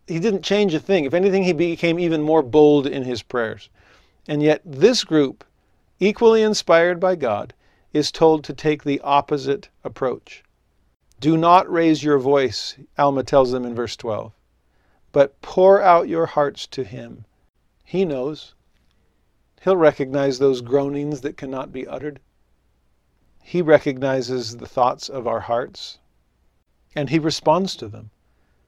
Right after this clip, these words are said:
The voice of the Lord comes to them in their afflictions and says, "Lift up your heads and be of good comfort. I know of the covenant which you've made with me, and I'll covenant with my people and deliver them out of bondage.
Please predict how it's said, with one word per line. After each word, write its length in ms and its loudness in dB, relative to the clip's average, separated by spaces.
The 80 -6
voice 300 4
of 80 0
the 100 2
Lord 240 6
comes 260 -2
to 100 -4
them 200 0
in 60 0
their 160 2
afflictions 760 -6
and 160 -8
says, 420 -2
"Lift 460 6
up 220 2
your 200 0
heads 400 -6
and 280 -12
be 360 -6
of 220 -12
good 280 -8
comfort. 560 -20
I 140 0
know 220 0
of 120 -4
the 60 -8
covenant 540 -4
which 200 -10
you've 160 -8
made 240 -6
with 200 -12
me, 280 -12
and 100 -4
I'll 160 2
covenant 520 2
with 180 -4
my 180 -4
people 460 -10
and 120 -6
deliver 300 4
them 140 0
out 140 2
of 140 -4
bondage. 500 -4